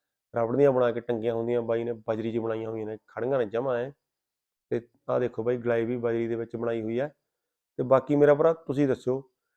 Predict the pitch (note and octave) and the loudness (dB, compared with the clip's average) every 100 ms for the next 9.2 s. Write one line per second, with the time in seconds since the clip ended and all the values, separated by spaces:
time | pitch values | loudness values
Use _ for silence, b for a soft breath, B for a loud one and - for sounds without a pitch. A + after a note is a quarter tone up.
0 | _ - A#2 B2 C3 C#3+ - C3+ - B2 | _ -8 -2 2 4 4 4 0 0 0
1 | B2+ B2+ B2 C#3+ B2 A2 - B2+ A2 - | 2 4 4 2 0 -2 -4 -4 -6 -4
2 | A2+ A#2+ A#2 B2 B2 _ _ _ _ _ | 0 2 2 0 -2 _ _ _ _ _
3 | A2+ A2+ A#2+ - C#3 - D#3 C3 _ - | -4 -2 0 6 6 4 -4 -4 _ -6
4 | A#2+ A#2+ A#2 A#2 A#2 A#2+ B2 B2 - A#2+ | 0 2 2 2 2 2 0 -6 -10 -6
5 | G#2+ B2+ C3+ B2+ C3+ C#3 B2+ - A2+ C#3 | -2 -2 2 2 2 0 -4 -2 -2 4
6 | C#3+ C3 - _ _ _ _ _ - - | 4 4 -2 _ _ _ _ _ -10 -2
7 | C3+ - D#3 D#3 D3 C#3+ C#3+ D3+ C3 A#2 | 0 8 8 10 10 8 6 4 2 4
8 | A#2 A#2+ B2 B2+ B2 D3 D3 - B2 B2 | 4 4 2 2 2 2 2 0 0 0
9 | - A#2+ | -2 -10